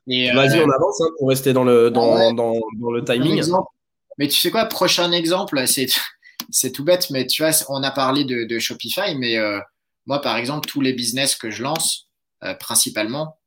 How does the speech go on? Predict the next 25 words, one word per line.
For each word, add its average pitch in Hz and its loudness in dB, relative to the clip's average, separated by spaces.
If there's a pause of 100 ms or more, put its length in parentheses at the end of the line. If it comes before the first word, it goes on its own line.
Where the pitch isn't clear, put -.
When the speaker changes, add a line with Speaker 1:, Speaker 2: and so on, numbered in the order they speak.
Speaker 1:
enfin, 101 -4
au-, 110 -6
au-delà 113 -4
de 107 -12
Dot 110 -6
Market, 143 -4
c'est, 104 -6
c'est - -4
des 101 -4
sites - 0
internet, 113 -4
c'est 123 -4
du 101 -16
contenu, 131 -8
Speaker 2:
Ouais. 101 -6 (640)
Speaker 1:
euh, 98 -4 (400)
c'est - -2
du 110 -6
WordPress, 175 -2
hein. 156 -6 (440)
Donc, 110 -12
euh, 104 -2
Speaker 2:
Ouais. 110 2
Speaker 1:
tu - -6
vois, 120 -4